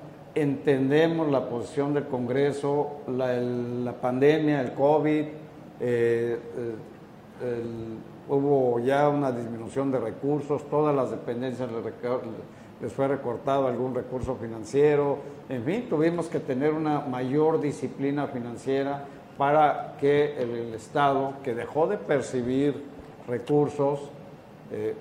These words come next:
pudiera solventar el tema de, de, del covid, que afortunadamente, pues, vamos avanzando y hemos tenido, eh, éxito en ello, aunque está ahorita el semáforo naranja, pero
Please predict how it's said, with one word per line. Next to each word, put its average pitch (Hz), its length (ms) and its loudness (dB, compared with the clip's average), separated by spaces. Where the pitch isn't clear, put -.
pudiera 131 440 2
solventar 117 640 -4
el 107 120 -4
tema 117 400 -4
de, 107 180 -6
de, 104 380 -6
del 107 260 -8
covid, 131 360 0
que - 60 -4
afortunadamente, 135 1040 0
pues, 120 200 -4
vamos 127 280 -2
avanzando 127 680 -2
y 117 140 -2
hemos 120 260 -4
tenido, 123 600 -2
eh, 113 320 -2
éxito 131 500 0
en 117 140 0
ello, 147 340 6
aunque 113 380 -2
está 131 480 2
ahorita 123 420 0
el 107 60 -6
semáforo 117 520 -6
naranja, 127 600 -4
pero 110 180 -2